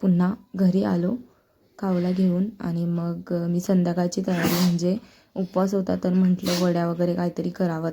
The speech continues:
तर आळूच्या वड्या मी दुपारीच, अ, लावून ठेवल्या. जेवढ्या गार होतील तेवढ्या व्यव-, वड्या आपल्या व्यवस्थित पडतात, म्हणून मी दुपारीच वडीचं काय असेल ते करून ठेवते,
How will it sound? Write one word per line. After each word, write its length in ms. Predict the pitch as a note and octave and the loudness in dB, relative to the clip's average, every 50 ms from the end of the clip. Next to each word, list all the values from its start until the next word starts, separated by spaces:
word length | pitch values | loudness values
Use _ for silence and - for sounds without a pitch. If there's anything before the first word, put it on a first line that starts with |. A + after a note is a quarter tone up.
| - | -4
तर 40 | F#3 | -4
आळूच्या 440 | E3+ D#3+ D#3+ D#3+ D#3 D#3 - - F3 | -4 -2 -2 -2 -2 -4 -4 -4 -2
वड्या 240 | E3+ F3 E3 E3+ E3+ | -2 -2 -2 0 0
मी 140 | E3+ E3+ | -2 0
दुपारीच, 600 | E3+ E3+ F3 - - D#3+ D#3+ F3 F3+ F3+ - - | 0 -2 -2 -2 -4 -2 -2 -2 -2 -4 -4 -4
अ, 240 | G#3 E3+ E3 E3 E3 F3+ - - - - - _ - | -4 -2 -2 -2 -4 -6 -10 -14 -20 -20 -18 _ -2
लावून 280 | F#3 F3 E3 F3 F#3 | -2 0 2 0 0
ठेवल्या. 360 | F#3 F#3 G3 F3+ E3+ E3+ F3 A3 - _ _ _ _ - _ - | 0 0 0 0 0 -2 -4 -4 -8 _ _ _ _ -18 _ -2
जेवढ्या 240 | F#3+ F3+ F#3 F#3+ | -2 0 2 0
गार 260 | F#3 G3+ F#3+ F#3 F#3+ G3+ | 0 0 0 0 0 0
होतील 360 | G3 F#3+ F#3 G3 F3+ F3+ F3+ | 0 -2 -2 -2 -2 -2 -2
तेवढ्या 260 | F#3 F3+ F3 F3+ F#3 | -2 -2 0 0 0
व्यव-, 240 | F3+ F3+ E3+ E3+ - | 0 0 -2 -2 -2
वड्या 300 | E3 F3+ F3+ E3+ E3 E3+ | 0 0 0 0 0 -2
आपल्या 260 | E3+ - - F3 F3+ | -4 -4 -2 -2 0
व्यवस्थित 420 | F3+ F3 E3+ E3 E3+ - - F#3+ F#3 - | 0 0 0 -2 -4 -6 -8 -10 -8 -4
पडतात, 340 | - G3 F3 D#3 - E3+ E3 - - | -4 -4 -4 -4 -4 -6 -6 -4 -4
म्हणून 280 | F3+ F3 F3 F3 F3 | -2 -2 0 0 0
मी 140 | F3 F3+ F3+ | 0 0 0
दुपारीच 520 | F3 F#3 F3+ - E3+ E3+ F3+ F#3 F#3 - F#3+ | 0 -2 -2 -2 -2 -2 -2 -2 -2 -2 -2
वडीचं 340 | F#3 E3+ E3 F3 - - | -2 -2 -2 -2 -4 -4
काय 200 | F3 F#3 - F3 | -4 -4 -2 -2
असेल 300 | E3+ F3 - D#3+ E3 E3 | -2 -4 -4 -8 -6 -6
ते 40 | F#3 | -6
करून 400 | F#3 - - G3 F3 F3 F3 F#3 | -4 0 0 0 2 2 0 -2
ठेवते, 420 | F#3 G3 F#3 E3+ - E3+ F3 A3 | 0 -2 -2 -2 -2 -4 -4 -4